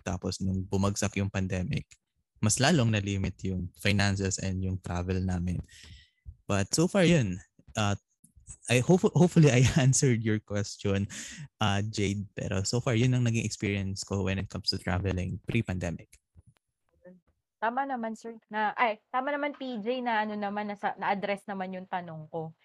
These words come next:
Speaker 2: And yung que-, second question ko nga is, na ano mo na eh, na-anticipate mo na eh. Kasi ang second question ko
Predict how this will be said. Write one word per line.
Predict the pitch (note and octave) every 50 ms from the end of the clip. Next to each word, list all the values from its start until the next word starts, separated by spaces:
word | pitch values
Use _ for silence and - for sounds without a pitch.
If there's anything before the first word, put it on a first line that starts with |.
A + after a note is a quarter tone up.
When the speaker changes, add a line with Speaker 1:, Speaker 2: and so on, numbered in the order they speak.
| _ _ -
Speaker 2:
And | B3+ D4 C#4+ C4 G#3 F#3+ _ _ _ _ _ _ _ _
yung | C4 C#4+ D4 D4
que-, | C#4+ C#4 C#4+ C4+ C4 -
second | D4+ C#4 C4+ C4+ C4+ C4
question | A#3+ - C4 A#3+ A#3 - - - B3 A#3 A3+ A3
ko | A3 G#3+ G#3+
nga | G#3+ A3 G#3 D#3+ F3
is, | G3+ F#3+ - - - _ _ _ _ _ _ _
na | - G#3+ G#3+ G#3 A3
ano | G#3+ G#3+
mo | G#3 G3 G3
na | G3+ G3+
eh, | F#3+
na-anticipate | F#3 F#3 E3 F#3 F3+ F3+ - F#3 F3 - - F#3 F3+ - E3+ E3+ - D#3+
mo | D#3+
na | E3 F3 F3 E3+
eh. | E3
Kasi | F#3 F#3+ - G#3 F3+
ang | F#3+ F#3+ -
second | - F#3+ F3+ - F#3 F3+ -
question | F3+ F3+ F3+ - - F#3+ F3 E3+ D#3+
ko | - E3+ D#3+